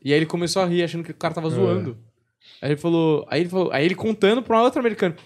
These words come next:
Speaker 1: "Cara, eles não tavam zoando. Polícia, bandeirão, cara, é, é, tipo,
Speaker 2: E
Speaker 1: contando como se fosse
Speaker 2: agressivo.
Speaker 1: assim, bando, bando de animais, assim, tá ligado?"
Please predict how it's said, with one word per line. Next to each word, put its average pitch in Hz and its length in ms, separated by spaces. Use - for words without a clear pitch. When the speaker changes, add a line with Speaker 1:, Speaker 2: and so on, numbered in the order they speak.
Speaker 1:
"Cara, 190 160
eles 135 100
não 170 80
tavam 220 300
zoando. 127 340
Polícia, 156 760
bandeirão, 160 880
cara, 180 260
é, - 400
é, - 20
tipo, 151 240
Speaker 2:
E 117 80
Speaker 1:
contando 208 220
como 247 120
se 208 80
fosse 151 160
Speaker 2:
agressivo. 220 160
Speaker 1:
assim, 190 120
bando, 208 360
bando 208 360
de 240 100
animais, 240 560
assim, 175 320
tá 165 100
ligado?" 170 300